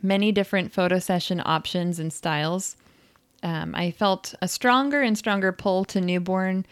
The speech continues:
baby, and family photography as the time went by, and I was also D I Y-ing most of my training, learning,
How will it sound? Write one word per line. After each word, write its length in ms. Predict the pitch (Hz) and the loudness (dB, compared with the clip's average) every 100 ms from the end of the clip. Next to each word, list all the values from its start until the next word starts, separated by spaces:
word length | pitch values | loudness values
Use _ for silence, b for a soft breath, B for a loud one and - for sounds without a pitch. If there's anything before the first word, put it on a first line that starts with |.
| b b b | b b b
baby, 420 | 170 175 185 185 | 0 2 2 0
and 320 | - 160 160 | 0 0 0
family 380 | - 170 175 175 | 0 0 2 0
photography 640 | - 185 175 175 - 185 190 | -2 0 0 0 -2 -2 0
as 160 | 175 | 0
the 80 | 165 | -2
time 240 | 160 175 175 | -4 -2 0
went 220 | 170 160 | 0 2
by, 400 | 160 156 165 185 B B B B - | 2 2 0 -4 B B B B -4
and 200 | 170 170 | 0 2
I 120 | 170 | 2
was 100 | 175 | 6
also 300 | 196 196 214 | 4 4 2
D 200 | 190 190 | 2 4
I 120 | 180 | 4
Y-ing 600 | 175 170 160 160 160 170 - | 4 2 2 0 -2 -4 -2
most 280 | 180 170 - | 0 0 0
of 140 | 180 | 0
my 560 | 170 165 156 156 156 160 b b b b b | 0 0 2 0 -2 -4 b b b b b
training, 640 | - 196 185 185 180 180 175 | -2 0 2 2 2 0 2
learning, 540 | 170 170 170 170 170 | 2 2 2 0 -4